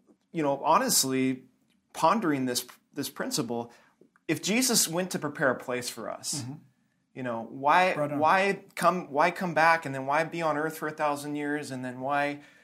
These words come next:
Speaker 1: you know, what is this all about? So what does this time frame look like?
Speaker 2: Yeah, great question. Okay, so Je-, true. Jesus left this place as it is to go and prepare a place for us
Speaker 1: Mm-hmm.
Speaker 2: in his Father's house. We know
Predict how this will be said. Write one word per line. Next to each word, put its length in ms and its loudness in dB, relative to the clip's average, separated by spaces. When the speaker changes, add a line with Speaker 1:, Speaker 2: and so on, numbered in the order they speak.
Speaker 1:
you 120 -4
know, 80 0
what 200 0
is 140 -2
this 180 0
all 140 6
about? 320 0
So 200 0
what 240 -4
does 140 -6
this 160 -2
time 300 -4
frame 320 -6
look 180 -10
like? 420 -6
Speaker 2:
Yeah, 220 -2
great 260 -4
question. 460 -6
Okay, 200 2
so 160 2
Je-, 320 -4
true. 380 6
Jesus 520 4
left 440 8
this 200 6
place 360 4
as 280 8
it 100 4
is 320 4
to 100 -2
go 160 4
and 80 4
prepare 320 2
a 80 2
place 280 0
for 220 -2
us 360 -2
Speaker 1:
Mm-hmm. 120 -12
Speaker 2:
in 140 6
his 140 6
Father's 400 6
house. 480 2
We 320 8
know 640 8